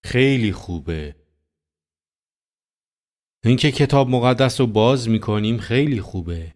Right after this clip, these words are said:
و می‌دونیم کلامی که امروز می‌خونیم دو هزار ساله که باعث تشویق برادران و خواهرانمون در مسیح بوده.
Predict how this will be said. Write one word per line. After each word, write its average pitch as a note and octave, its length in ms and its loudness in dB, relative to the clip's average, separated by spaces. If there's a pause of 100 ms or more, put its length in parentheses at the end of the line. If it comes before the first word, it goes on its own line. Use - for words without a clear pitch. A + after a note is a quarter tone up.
(300)
و G#2 100 4
می‌دونیم C#3+ 460 4
کلامی C3 420 4
که C3 140 2
امروز B2 420 4
می‌خونیم A#2+ 440 4
دو B2+ 100 6
هزار A#2+ 300 4
ساله A2+ 300 0
که G#2 120 -2
باعث G2 320 0
تشویق C#3 760 -2
برادران G2 600 0
و G2+ 40 0
خواهرانمون G2 840 0
در F#2+ 200 0
مسیح G2+ 400 -4
بوده. E2+ 500 -8